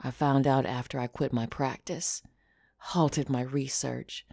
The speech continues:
walked away from grants funding my department. Did you know I was the spearhead in cultivating a comparative analysis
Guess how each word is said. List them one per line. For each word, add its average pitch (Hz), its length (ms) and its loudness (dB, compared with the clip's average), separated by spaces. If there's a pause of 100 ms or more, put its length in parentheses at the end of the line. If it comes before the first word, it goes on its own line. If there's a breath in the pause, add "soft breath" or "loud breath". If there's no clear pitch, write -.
(260 loud breath)
walked 170 320 10
away 160 120 6
from 147 180 0
grants 147 380 2
funding 151 420 6
my 143 140 6
department. 156 680 -2 (720 loud breath)
Did - 240 -2
you 190 100 0
know 165 360 2
I 143 100 -2
was 151 220 -4
the 151 80 -8
spearhead 135 680 -4
in 131 160 -2
cultivating 147 760 -2
a - 60 -12
comparative 170 800 -2
analysis 151 800 0